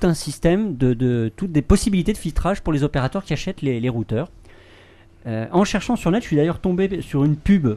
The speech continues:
pour Cisco. Euh, le, c'est-à-dire que le gars vante, euh, sur son site web qui est français le, le, le,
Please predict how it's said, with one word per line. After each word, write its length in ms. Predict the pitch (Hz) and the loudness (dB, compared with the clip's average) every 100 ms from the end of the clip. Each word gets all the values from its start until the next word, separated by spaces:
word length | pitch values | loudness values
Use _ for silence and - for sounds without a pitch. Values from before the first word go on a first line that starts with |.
| - | -4
pour 140 | 180 | -8
Cisco. 440 | - 156 - 131 - - - - - - - | -6 -8 -2 -2 -2 -12 -20 -20 -20 -14 -6
Euh, 140 | 117 | -4
le, 80 | 117 | -4
c'est-à-dire 280 | 120 143 147 | -2 -2 2
que 80 | |
le 60 | 143 | 2
gars 160 | 160 165 | 4 2
vante, 420 | 139 185 175 139 | 2 0 0 -4
euh, 220 | 123 113 | -4 -4
sur 180 | - - | -6 -6
son 140 | 156 | -6
site 220 | - 139 | -6 -4
web 160 | 147 147 | -2 -2
qui 120 | - 117 | -4 -8
est 20 | |
français 440 | - 135 - 147 | -4 -4 -2 -2
le, 440 | 135 107 104 101 101 | 0 -2 -4 -4 -6
le, 0 | 107 110 | -10 -12
le, 140 | 113 | -12